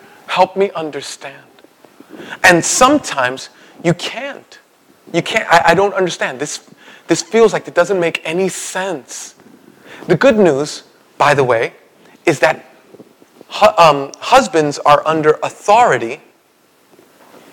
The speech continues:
uh, are under authority as well. They're under the authority of the church, the local body. And so, wife, if you find that your husband is acting in a way that you go, "I don't understand, that I certainly can't provo-,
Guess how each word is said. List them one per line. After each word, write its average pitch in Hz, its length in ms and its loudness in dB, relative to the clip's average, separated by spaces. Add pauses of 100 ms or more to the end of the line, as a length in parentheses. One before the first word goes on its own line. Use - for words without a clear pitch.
(240)
uh, 135 480 2 (800)
are 160 200 6
under 160 240 4
authority 156 520 4
as 160 140 -4
well. 220 320 -4 (480)
They're 190 180 2
under 220 180 2
the 151 120 -4
authority 143 560 -6 (360)
of 143 160 -4
the 208 80 -2
church, - 640 -8
the 143 80 0
local 131 320 2
body. 208 360 0 (640)
And 180 180 2
so, - 160 2
wife, 185 720 0
if 165 220 0
you 240 120 2
find 240 400 2
that 143 140 2
your 165 120 6
husband 170 420 0
is 135 180 -6
acting 185 400 0
in 165 100 -4
a 147 60 -2
way 135 360 2 (260)
that - 220 -6
you 180 60 0
go, 160 240 2
"I - 140 0
don't 156 220 -2
understand, 131 640 -8
that 113 100 -10
I 110 60 -10
certainly 139 420 -6
can't 127 240 -10
provo-, 117 360 -12